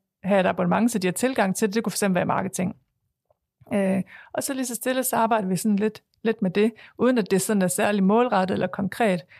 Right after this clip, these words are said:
Og så efterhånden, som vi så nok finder ud af, at det her, det skal vi bruge til noget. Jeg lytter mig også lidt til, for eksempel igennem, øh, fremstidsindustrien, hvor vi har haft A I som, som tema på, på en, på en årsdag,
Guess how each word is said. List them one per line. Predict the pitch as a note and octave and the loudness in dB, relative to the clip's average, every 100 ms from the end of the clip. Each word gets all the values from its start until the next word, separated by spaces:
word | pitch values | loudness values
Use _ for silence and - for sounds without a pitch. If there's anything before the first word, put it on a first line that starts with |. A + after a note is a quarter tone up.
| - - - - | -20 -20 -20 -12
Og | - G#3 | -4 0
så | B3+ A#3+ | 2 2
efterhånden, | - A3 A#3+ A3+ F#3+ | 2 0 2 2 0
som | - A3 G#3 G#3 G3 F#3+ E3+ - | 2 2 2 2 2 0 0 -4
vi | F#3 | -4
så | F#3+ G3 F3+ - _ _ | -2 0 -2 -6 _ _
nok | F#3 F#3+ F#3+ - | 0 0 -2 -4
finder | G3+ F#3+ | 0 2
ud | B3 | 4
af, | A3 F#3 | 4 4
at | F3+ | 4
det | G#3+ | 2
her, | A#3+ | 2
det | F#3+ G#3 | 2 0
skal | - | -2
vi | F#3+ | -4
bruge | A3 C4 | 0 -2
til | C#4 G#3 | 0 2
noget. | G3+ G#3 | 4 4
Jeg | G3 | 2
lytter | A3+ C#4 A3 | 2 2 2
mig | G3 G3 | 4 4
også | A3+ - | 2 -2
lidt | A3+ | -4
til, | A#3 A#3 A#3+ A#3 | -2 0 0 -2
for | - | -4
eksempel | F#3 - A#3 G3 | -2 0 0 0
igennem, | F#3 G3+ G3 F3+ F#3+ | 0 0 2 2 0
øh, | - - - - _ _ | 0 -2 -4 -6 _ _
fremstidsindustrien, | - G#3 - F#3+ F3 F#3 - G#3 | -2 0 0 0 0 0 0 2
hvor | F#3+ | 2
vi | F#3 F#3 | 2 0
har | |
haft | G3 F#3+ - | 0 0 -2
A | F#3+ | 0
I | G3 | 0
som, | G3 G3+ F#3+ G3 | 0 0 0 0
som | - F#3+ | 0 0
tema | F3+ G#3 G#3 | 0 2 2
på, | G#3 - F3+ F3 | 0 0 -2 -2
på | F#3+ | 0
en, | F#3 F#3 F#3+ F#3+ | 0 2 0 -2
på | - | 0
en | F#3+ | 0
årsdag, | G3 F#3 - F#3+ | 2 0 -2 -2